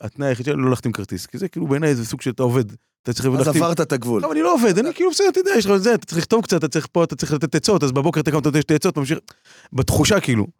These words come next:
Speaker 1: ואז יום אחד שזה, זה לא עבר לי, אבל כאילו אמרתי, "תשמע, יש לך אולי שליחות מסוג, מסוג אחר", אתה, אתה, ה-, ה-, הדבר הזה שאתה, אה, צריך להציג איזה פסאדה חיצונית, שהיא לא, שהיא לא מתאימה למה שאתה זה,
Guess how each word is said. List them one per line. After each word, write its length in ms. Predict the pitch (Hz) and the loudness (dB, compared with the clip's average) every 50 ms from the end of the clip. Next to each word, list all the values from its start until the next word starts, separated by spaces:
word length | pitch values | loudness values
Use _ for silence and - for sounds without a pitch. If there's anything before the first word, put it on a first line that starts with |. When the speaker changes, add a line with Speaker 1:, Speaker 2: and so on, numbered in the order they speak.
| _ _ _ _ _ _ _ _ _ _ _ - | _ _ _ _ _ _ _ _ _ _ _ -4
Speaker 1:
ואז 260 | 117 165 247 269 240 | 0 2 2 2 2
יום 100 | 277 262 | 2 0
אחד 140 | 226 247 - | 0 0 2
שזה, 260 | - 220 202 180 - - - | 2 2 2 2 0 -6 -4
זה 200 | 151 139 151 156 - - 62 - | 0 0 0 0 0 -4 -10 -4
לא 180 | - 147 196 226 | 0 2 2 2
עבר 240 | 196 196 262 247 | 4 4 4 4
לי, 120 | 240 185 165 | 6 4 4
אבל 140 | 156 156 147 | 4 2 0
כאילו 280 | - 240 262 247 220 - - - - | 0 0 2 4 2 2 0 -2 -2
אמרתי, 260 | 151 190 214 - - | 0 0 0 -2 -2
"תשמע, 220 | - - 185 160 160 | -4 0 2 2 2
יש 80 | 156 | 2
לך 60 | - 170 | 0 -2
אולי 300 | - - 131 147 160 147 | -2 -2 0 0 0 0
שליחות 380 | - - 127 123 131 123 - - | 0 -2 -4 -4 -4 -6 -6 -6
מסוג, 240 | 117 110 120 120 | -4 -2 -2 -2
מסוג 280 | 120 113 110 - 143 151 | -2 -2 -2 0 0 0
אחר", 200 | 170 - 240 240 | 2 2 2 0
אתה, 200 | - - 127 120 113 - - - - | 2 2 0 0 -2 -4 -10 -10 -10
אתה, 140 | - - 127 131 - - - - - - - - - - | -10 -10 -10 -10 -10 -10 -10 -12 -12 -10 -12 -14 -10 -6
ה-, 320 | 113 113 107 113 - - 104 | -4 -4 -4 -4 -4 -6 -6
ה-, 400 | 101 98 98 98 95 92 - - | -4 -4 -4 -4 -6 -6 -6 -6
הדבר 260 | 107 101 104 131 147 143 | -6 -4 -2 0 0 0
הזה 140 | 127 110 | 0 -2
שאתה, 360 | 101 - 110 104 107 104 101 - - - - - _ - - - | -4 -4 -4 -4 -2 -2 -4 -4 -8 -12 -16 -20 _ -20 -12 -6
אה, 220 | 113 107 98 98 92 - | -4 -4 -2 -2 -4 -6
צריך 140 | - - 117 | -8 -8 -6
להציג 220 | 117 104 - 123 117 | -6 -6 -6 -6 -6
איזה 120 | 104 104 | -6 -8
פסאדה 520 | - _ - 110 - 127 123 110 117 107 - _ _ _ _ _ - _ _ _ _ - | -8 _ -12 -8 -4 -2 -2 -2 -2 -6 -6 _ _ _ _ _ -20 _ _ _ _ -12
חיצונית, 440 | - 110 - - 110 120 131 120 - | -10 -8 -4 -2 0 0 0 0 0
שהיא 120 | - 113 123 | 0 0 2
לא, 240 | 131 135 135 135 - | 2 2 2 0 -2
שהיא 140 | 117 - 123 | -2 -2 0
לא 60 | 131 147 | 0 0
מתאימה 260 | 143 - 139 135 131 | 0 2 2 2 4
למה 180 | 131 131 127 | 4 2 2
שאתה 160 | 117 - 113 98 | 0 0 -2 -2
זה, 200 | 95 98 101 | 0 -2 -4